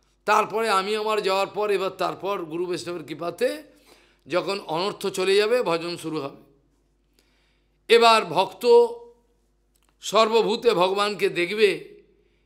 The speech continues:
এটা তো আর চারটিখানি কথা। যেমন সুখদেব গোস্বামী সর্বভূতে তিনি অনুভব করছেন, ব্রহ্মকে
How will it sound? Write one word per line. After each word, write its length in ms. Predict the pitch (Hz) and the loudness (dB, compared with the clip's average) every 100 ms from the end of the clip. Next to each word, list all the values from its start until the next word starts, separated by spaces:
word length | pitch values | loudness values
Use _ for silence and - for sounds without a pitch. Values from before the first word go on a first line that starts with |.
| - | -14
এটা 220 | 131 156 | -6 -6
তো 120 | 156 | -4
আর 120 | 180 170 - - | -6 -6 -12 -14
চারটিখানি 480 | - - - 202 233 | -12 -12 -8 -6 -2
কথা। 120 | 240 | 0
যেমন 220 | 208 214 196 | 0 0 -2
সুখদেব 380 | 214 196 214 | -6 0 0
গোস্বামী 360 | 175 156 127 104 - _ _ _ _ _ _ - | 0 -4 -10 -14 -20 _ _ _ _ _ _ -6
সর্বভূতে 960 | 196 196 190 185 175 196 208 - - _ _ _ _ _ _ _ _ _ _ _ - | -4 -2 -4 -4 -4 -4 -6 -12 -20 _ _ _ _ _ _ _ _ _ _ _ -10
তিনি 380 | 185 180 170 170 | -6 -6 -8 -8
অনুভব 380 | 185 180 180 185 | -6 -2 -2 -4
করছেন, 400 | 170 170 160 143 | -8 -8 -8 -6
ব্রহ্মকে 500 | 156 170 151 143 | -6 -6 -8 -10